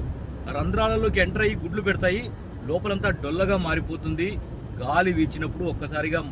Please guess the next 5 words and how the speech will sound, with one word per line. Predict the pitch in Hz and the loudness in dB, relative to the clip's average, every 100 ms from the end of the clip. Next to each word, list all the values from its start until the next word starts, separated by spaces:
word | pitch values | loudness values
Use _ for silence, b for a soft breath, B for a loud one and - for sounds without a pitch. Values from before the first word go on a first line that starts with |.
| 131 | -8
మొక్క | 131 175 160 127 | -6 -4 -4 -4
ఒరిగిపోయి | 131 151 147 143 160 190 | -2 -2 -2 -4 -4 -4
పడిపోతుంది. | 127 127 - - 98 104 127 - - - - - | -6 -6 -6 -8 -8 -6 -6 -4 -6 -6 4 8
దీనికి | 180 240 254 - | 10 10 8 10
పరిష్కారంగా | 180 - 233 214 202 208 | 10 12 12 12 10 8